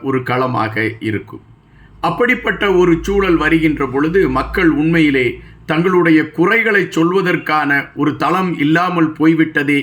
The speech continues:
என்று வருத்தப்படக்கூடிய ஒரு நிகழ்வுதான் அரங்கேறும். இப்பொழுது கூட பாருங்கள், செம்மணியில் நடந்த அந்த போராட்டம், இந்த போராட்டத்தை மையப்படுத்தி பல விடயங்கள் பல ஊடகங்களில் கதைக்கப்பட்டு கொண்டு இருக்கின்றன. ஆனால் நாடாளுமன்றத்தில்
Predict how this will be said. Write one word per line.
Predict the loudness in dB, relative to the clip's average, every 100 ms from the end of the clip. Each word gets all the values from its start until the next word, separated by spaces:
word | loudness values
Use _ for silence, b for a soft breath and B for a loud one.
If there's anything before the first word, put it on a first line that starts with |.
| -2
என்று | -4 -2
வருத்தப்படக்கூடிய | -2 -2 -2 -4 -6 -4 -6 -4 -2 0 0 -4 b b b
ஒரு | 2 2
நிகழ்வுதான் | 2 2 2 2 0 -2 -4
அரங்கேறும். | -4 -4 -2 -4 -8 -12 -6
இப்பொழுது | -4 0 0 2
கூட | 2 -2
பாருங்கள், | -2 -2 -2 -2 -4 -8 b b b
செம்மணியில் | -4 -2 0 0 0 2 2
நடந்த | 0 -2 0 -2 -4
அந்த | -8 -6
போராட்டம், | -4 -2 0 -2 -6 -14 -18 -20 -20 B B B
இந்த | 0 0
போராட்டத்தை | 0 0 2 0 0 -2 0 0
மையப்படுத்தி | 2 0 0 -2 -2 -4 -4 -6
பல | -2 -2
விடயங்கள் | -2 0 0 0 -2 -2
பல | -2 0 2
ஊடகங்களில் | 2 2 0 0 -2 -2
கதைக்கப்பட்டு | -2 -2 -2 -4 -4 -6 -6
கொண்டு | -4 -4
இருக்கின்றன. | -2 -4 -6 -8 -12 -16 -20 B B B -6
ஆனால் | -2 0 0 -2 -4 -10
நாடாளுமன்றத்தில் | -4 -2 0 0 0 0 0 0 -2 0 0